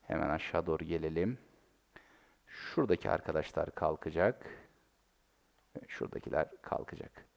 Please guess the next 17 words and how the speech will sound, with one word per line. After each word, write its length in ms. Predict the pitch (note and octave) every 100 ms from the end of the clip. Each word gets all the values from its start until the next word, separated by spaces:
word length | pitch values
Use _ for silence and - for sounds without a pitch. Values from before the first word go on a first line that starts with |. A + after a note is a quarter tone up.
| _ _ - - - _ -
Şimdi 260 | - G3
E 160 | E3 D#3
S 160 | C#3+
C'ye 220 | A2+ A#2 G2+
bastım, 320 | G2 - G2+
komuttan 520 | - G2+ G#2 G2+ F#2+
çıktım. 560 | - - - F#2 A#2+ D#3+
Şu 160 | -
iki 200 | B2 A2+
çizgiyi 600 | - G#2 F#2 F#2+ F#2 C#2+ - -
çıkartacağız. 880 | - - E2+ - E2 F#2 C#3+ - - - _ _ _ _ -
Bakın 240 | - G1+ -
şu 220 | - -
çizgiyi 460 | C3 - E2 D2+ C#2+
seçiyorum. 600 | - F#2+ - G#2 G2+ A2 - - - _ _ _ _ - _ _ _ _ _ _ _ -
Delete 320 | F#2 F#2 E2+ D2
ediyorum. 440 | D2+ D2+ F2+